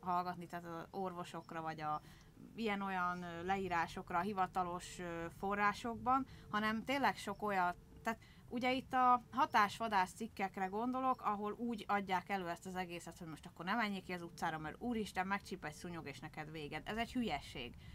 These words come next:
Tehát sok szúnyog van, sokféle szúnyog van, és most arra szerettük volna felhívni a figyelmet, hogy igen, van az országban is, ez tényleg igaz,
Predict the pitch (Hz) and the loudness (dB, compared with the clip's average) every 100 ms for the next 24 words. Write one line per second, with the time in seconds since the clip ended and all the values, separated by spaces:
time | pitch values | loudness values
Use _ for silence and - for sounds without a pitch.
0 | - - - 185 190 269 269 - 254 233 | -12 -2 4 4 4 0 -2 -2 0 0
1 | 214 190 185 202 214 277 269 254 - 240 | 0 0 0 -2 -4 0 2 2 2 -2
2 | 220 208 208 196 208 196 226 208 175 180 | -2 -2 -2 -2 -4 0 2 4 2 -4
3 | 165 165 190 185 180 175 185 175 165 160 | -6 -6 -8 -6 -4 0 0 0 -2 -6
4 | - 202 220 220 214 214 196 196 180 165 | -6 -2 0 2 0 -2 -6 -6 -4 -2
5 | 147 156 175 170 156 156 147 - 196 190 | -2 -6 -8 -6 -4 -6 -6 -2 0 0
6 | 208 214 262 - 170 - 170 160 165 170 | 0 0 0 -2 -6 -6 -8 -6 -6 -8
7 | 196 214 247 | 0 2 2